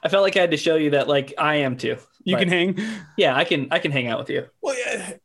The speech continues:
Speaker 2: I don't know. Like, these projections look weird to me because, first of all, I don't think Romeo Okwara is gonna lead the edge defenders in
Speaker 1: I don't
Speaker 2: sacks.
Speaker 1: either. No,
Speaker 2: Uh,
Speaker 1: and I,
Speaker 2: I
Speaker 1: I, I don't think he'll get more sacks than Aiden Hutchinson.
Speaker 2: I, I think he's also a prime candidate to start on pup. Like,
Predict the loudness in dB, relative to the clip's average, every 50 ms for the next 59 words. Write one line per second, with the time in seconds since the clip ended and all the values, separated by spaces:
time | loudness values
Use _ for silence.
0 | _ _ _ 0 0 0 0 -4 -6 -2 2 2 2 2 2 -4 -4 0 2 4
1 | 4 2 2 -2 -8 -8 -2 0 0 0 0 0 -4 -2 -2 -2 -2 -2 -2 -2
2 | -2 -2 -2 -4 -4 -4 -6 -8 _ _ _ _ _ 0 2 2 0 2 2 0
3 | 0 2 2 2 4 4 4 2 2 2 0 -2 2 2 2 2 2 2 0 0
4 | -2 0 0 0 2 0 0 -2 -4 -6 -4 -2 -2 0 0 0 0 0 0 0
5 | -2 -4 _ _ -2 0 0 -2 -2 -4 -4 -2 0 0 0 0 -2 -2 -2 2
6 | 0 2 4 4 2 4 2 2 2 0 -2 -6 _ _ -6 -2 0 0 0 0
7 | 2 2 2 4 4 4 4 2 2 2 0 0 0 -4 -6 -6 -4 -2 0 2
8 | 2 2 2 0 0 0 0 0 0 2 0 0 2 0 0 0 0 0 0 0
9 | 0 -2 -6 -6 -2 0 0 2 0 0 0 -2 -2 -2 -6 -6 -6 -6 -8 -8
10 | -4 _ 0 0 2 2 0 2 2 2 0 0 0 -2 -2 0 0 0 -2 -4
11 | -10 _ _ _ _ _ 0 0 2 2 2 2 2 0 0 0 0 0 0 0
12 | 0 0 0 0 0 0 0 -2 -4 -4 -8 _ -8 -4 0 0 2 2 0 0
13 | 0 0 -2 -2 -4 -6 -6 -6 -6 -8